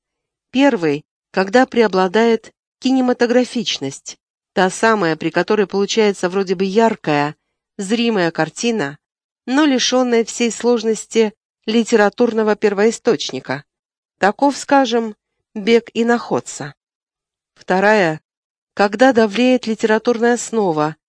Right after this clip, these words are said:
как в «Джамиле» Поплавской. Тогда киноформа ощущается как не вполне самостоятельная, а чем-то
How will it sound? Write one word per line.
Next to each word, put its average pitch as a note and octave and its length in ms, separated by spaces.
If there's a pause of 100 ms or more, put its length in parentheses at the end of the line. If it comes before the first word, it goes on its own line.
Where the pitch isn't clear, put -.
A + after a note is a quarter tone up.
(380)
как - 360
в G3 140
«Джамиле» A#3 540
Поплавской. D3+ 760 (640)
Тогда F#3+ 440
киноформа G#3+ 920
ощущается G#3+ 1000 (460)
как - 240
не C4 120
вполне E3+ 540
самостоятельная, D#3 1080 (920)
а F3 120
чем-то G3 640